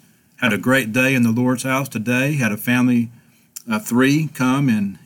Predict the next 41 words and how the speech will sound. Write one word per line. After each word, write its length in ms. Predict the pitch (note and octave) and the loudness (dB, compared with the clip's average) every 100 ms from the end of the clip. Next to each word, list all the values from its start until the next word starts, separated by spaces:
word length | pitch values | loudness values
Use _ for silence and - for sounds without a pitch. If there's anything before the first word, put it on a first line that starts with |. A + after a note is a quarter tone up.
| - | -6
and 140 | G2+ | -2
be 140 | A2 | -2
baptized, 720 | F#2+ A#2+ B2 A#2 B2 C#3 C#3+ A2 | -2 -2 -4 -4 -4 -2 -4 -8
a 40 | |
dad 440 | F#2+ A2+ C3 D#3 | -6 -6 -4 -8
and 240 | B2 G2 F2+ _ _ _ _ _ | -8 -10 -12 _ _ _ _ _
a 80 | G2 | -6
son 340 | - A#2+ C3+ C#3+ | -2 0 0 0
and 80 | |
a 80 | A2+ | 0
daughter, 480 | G#2 B2 C3 D3 D#3 | 0 0 0 0 0
and 300 | A2+ F2+ D#2+ - _ - | -2 -4 -8 -20 _ -8
it 140 | G#2 | -6
was 240 | G#2 G#2 | -4 -6
just 260 | - A#2 A2 | -8 -8 -6
a 60 | G#2 | -4
great 320 | A#2 A2+ F#2+ | -2 -2 -2
day. 340 | A2+ A#2 A#2 | -2 0 0
And, 240 | G2 F#2 F#2 - _ _ _ A2 | -2 -4 -12 -20 _ _ _ -10
and, 220 | G2+ G2+ | -8 -6
uh, 120 | G2 F#2+ - - | -6 -8 -16 -4
passing 320 | B2+ B2 A#2+ | 0 0 -2
through 360 | A#2 B2+ C3 B2 | -2 0 0 0
from, 400 | - G2 F#2+ - _ _ | -2 -4 -4 -12 _ _
they're 100 | A2+ | -10
from 180 | - - | -6 -8
Texas, 600 | - C#3 C#3+ D#3 D3+ - - _ _ _ _ | -2 -2 0 -2 -2 -4 -10 _ _ _ _
but, 240 | G2+ G2+ A2+ | -12 -8 -4
uh, 140 | G#2+ | -4
just, 400 | F#2 A2 G#2 - | -2 -4 -4 -4
uh, 140 | G#2+ | -6
passing 400 | G#2+ A#2+ A#2 A2+ | -4 -2 0 -2
through. 340 | A2 A#2+ B2 B2 | 0 0 2 2
They 100 | G#2+ | 2
know 220 | A#2 A#2 | 2 2
a 60 | A2 | 0
family 360 | A#2+ A#2+ A#2 | 2 2 2
of 120 | A2+ | 0
the 40 | G2+ | -2
church, 460 | - B2+ B2+ A#2+ | -2 0 2 0
and 240 | G#2+ G2 | -4 -6